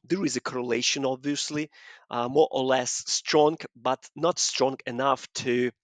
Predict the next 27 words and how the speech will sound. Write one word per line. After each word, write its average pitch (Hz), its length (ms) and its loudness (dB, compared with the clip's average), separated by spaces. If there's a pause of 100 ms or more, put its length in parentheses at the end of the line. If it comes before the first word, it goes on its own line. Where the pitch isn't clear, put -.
(120)
use 120 360 -6
it - 240 -10
as 117 120 -6
some - 320 -6
kind 117 220 -8
of - 160 -14
predictor, 120 560 -6
I - 160 -2
would - 140 -14
say. - 240 -6 (840)
And 127 180 -10
now 196 220 2
let's 139 320 -2 (300)
visualize 131 840 -2 (340)
all 170 380 4
what 131 300 -2
we've 113 260 -10
done 120 300 2 (400)
recently. 117 580 -8 (1300)
And 160 180 -2
to - 80 -8
do 143 140 -2
so, 196 320 2 (120)
we 139 180 -4
may 151 220 0 (500)
plot 156 440 0 (120)
a 123 200 0